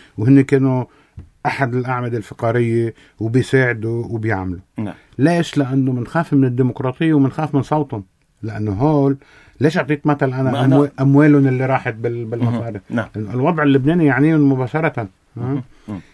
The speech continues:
Speaker 1: هلأ، هلأ، آه، أستاذ فادي، نحن طالعين من انتخابات بلدية. ها؟
Speaker 2: صح.
Speaker 1: ما حدا، يعني ما كان في مكانات حزبية عامة،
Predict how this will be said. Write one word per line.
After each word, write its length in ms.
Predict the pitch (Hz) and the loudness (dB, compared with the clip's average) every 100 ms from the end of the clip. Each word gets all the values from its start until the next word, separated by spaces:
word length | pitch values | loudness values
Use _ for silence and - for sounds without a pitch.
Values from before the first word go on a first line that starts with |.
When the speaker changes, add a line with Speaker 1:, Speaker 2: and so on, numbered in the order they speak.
| _ | _
Speaker 1:
هلأ، 260 | 147 175 143 | 0 2 2
هلأ، 380 | 131 147 135 - | 2 0 0 -6
آه، 640 | 120 117 117 113 113 107 | -8 -6 -6 -6 -8 -10
أستاذ 220 | - 120 | -8 -8
فادي، 340 | 104 127 123 127 | -6 -6 -2 -2
نحن 180 | 143 | -2
طالعين 280 | 135 143 151 | -2 0 2
من 60 | 143 | 2
انتخابات 380 | 139 139 139 143 | 0 -4 -2 0
بلدية. 520 | 139 143 139 120 101 _ _ _ 117 | 2 2 2 0 -4 _ _ _ -10
ها؟ 240 | 120 139 | -6 -6
Speaker 2:
صح. 180 | - 92 - _ _ _ _ _ - | -6 -10 -10 _ _ _ _ _ 0
Speaker 1:
ما 120 | 156 | 0
حدا، 580 | 165 180 151 147 147 160 - _ _ - 120 101 117 | 4 2 2 2 0 -4 -12 _ _ -14 -12 -10 -8
يعني 220 | 123 123 | -4 0
ما 100 | 139 | 0
كان 180 | 156 160 | 0 0
في 140 | 139 139 | 2 0
مكانات 420 | 127 123 131 123 | 0 -2 -4 -4
حزبية 480 | 120 107 123 127 110 | -8 -4 -2 -2 0
عامة، 600 | 120 139 127 107 101 | 2 4 4 0 -6